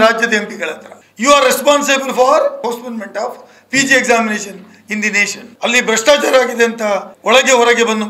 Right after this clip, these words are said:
ಪ್ರತಿಭಟನೆ ಮಾಡ್ತಾರಲ್ಲ, ಅವರು ಈ ದೇಶದ ವಿದ್ಯಾರ್ಥಿಗಳ ಬಗ್ಗೆ ಮಾತಾಡಬೇಕು. ನೀಟನ್ನು ನಂಬಿ ಸೀಟ್ ತಗೊಂಡ್ರೆ ಹುಡುಗರು ಸೀಟ್ ತಗೊಂಡ್ಯಾ ಅಂತ ಕೇಳುವ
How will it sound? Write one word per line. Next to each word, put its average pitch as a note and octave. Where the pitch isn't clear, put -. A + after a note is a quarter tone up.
ಪ್ರತಿಭಟನೆ A#3
ಮಾಡ್ತಾರಲ್ಲ, D3+
ಅವರು C#4
ಈ -
ದೇಶದ C#4
ವಿದ್ಯಾರ್ಥಿಗಳ C4+
ಬಗ್ಗೆ B3+
ಮಾತಾಡಬೇಕು. A#3+
ನೀಟನ್ನು C#4+
ನಂಬಿ A#3+
ಸೀಟ್ C#4
ತಗೊಂಡ್ರೆ A#3
ಹುಡುಗರು D4
ಸೀಟ್ -
ತಗೊಂಡ್ಯಾ A#3
ಅಂತ G#3+
ಕೇಳುವ G#3+